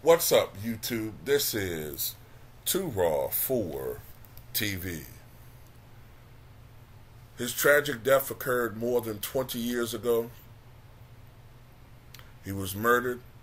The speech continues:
at his recording studio back in, I believe it was two thousand and two. But fans of Run-D M C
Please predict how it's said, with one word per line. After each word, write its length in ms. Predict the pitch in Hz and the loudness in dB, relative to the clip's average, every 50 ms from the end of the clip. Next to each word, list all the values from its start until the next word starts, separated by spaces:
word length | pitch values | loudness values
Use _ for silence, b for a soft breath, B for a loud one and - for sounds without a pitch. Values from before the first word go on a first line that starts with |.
| - - - - - - | -20 -20 -20 -16 -6 0
at 200 | 104 107 110 107 | 2 2 2 2
his 200 | 117 120 107 95 | 0 -4 -6 -6
recording 380 | 92 - - 127 120 110 110 | -8 -4 0 0 0 0 0
studio 540 | 107 - - 123 120 113 113 113 107 110 110 | -4 -6 -6 -6 -6 -4 -2 0 0 0 0
back 300 | 90 98 98 101 - - | 0 0 0 0 -2 -2
in, 60 | 95 | -6
I 40 | 92 | -6
believe 220 | 87 98 110 113 | -4 -4 -4 -4
it 20 | 101 | -4
was 100 | 95 - | -6 -8
two 160 | - - 117 | -8 -10 -8
thousand 460 | 104 110 101 104 104 98 87 90 85 | -4 -2 0 2 0 0 -2 -6 -10
and 120 | 85 80 - | -12 -12 -10
two. 340 | - - 104 104 117 120 123 127 - - - - - - - - - - - - - - - - - - - - - - - - - - - - - - - - - - - - - - - - - - - - - - - - - - - | -10 -8 -8 -8 -8 -8 -10 -14 -16 -20 -20 -20 -20 -20 -20 -20 -20 -20 -20 -20 -20 -20 -20 -20 -20 -20 -20 -20 -20 -20 -20 -20 -20 -20 -20 -20 -20 -20 -20 -20 -20 -20 -20 -20 -20 -20 -20 -20 -20 -20 -20 -20 -20 -20 -20 -20 -20 -10 -8
But 120 | 101 98 | -4 -2
fans 560 | - - 123 123 123 123 123 127 123 117 110 | -2 0 2 2 2 4 2 2 0 -2 0
of 320 | 113 107 101 92 92 90 95 | 0 0 0 -2 -4 -6 -4
Run-D 420 | 107 113 113 110 98 110 110 107 | -2 -2 -2 -4 -4 -6 -4 -4
M 100 | 101 98 | -4 -4
C 360 | 95 - - 120 113 120 123 | -6 -6 -6 -6 -6 -8 -10